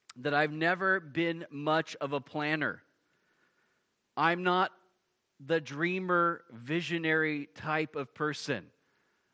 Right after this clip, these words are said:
I'm not looking out and going like, "Twenty years from now, I've got my twenty-year plan." I was listening to a podcast, and it's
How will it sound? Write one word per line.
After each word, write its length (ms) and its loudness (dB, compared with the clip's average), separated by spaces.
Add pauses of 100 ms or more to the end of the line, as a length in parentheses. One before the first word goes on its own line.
(120)
I'm 160 4
not 200 6
looking 360 2
out 200 8
and 120 -6
going 260 4
like, 340 2 (140)
"Twenty 400 -10
years 320 0
from 300 -8
now, 320 -12 (1200)
I've 160 0
got 180 2
my 160 2
twenty-year 840 0
plan." 520 0 (1500)
I 80 -2
was 120 -6
listening 360 -2
to 180 0
a 80 0 (260)
podcast, 600 2
and 80 -6
it's 340 -10